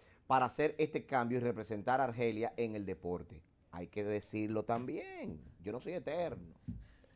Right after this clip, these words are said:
Hay una edad donde se toman las decisiones deportivas.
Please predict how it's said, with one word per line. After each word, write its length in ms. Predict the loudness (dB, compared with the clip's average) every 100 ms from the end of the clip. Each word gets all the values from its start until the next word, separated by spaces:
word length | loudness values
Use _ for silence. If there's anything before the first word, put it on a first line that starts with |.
| -20 -20 -20 -10
Hay 200 | -4 0
una 100 | 2
edad 360 | 4 4 4 0 -14 -20 -20 -20 _ _ -12
donde 320 | -4 -2 -4
se 100 | -8
toman 340 | -4 -2 -2 -4
las 120 | -2
decisiones 560 | -4 -6 -4 -4 -2
deportivas. 600 | -4 -6 -8 -8 -12 -12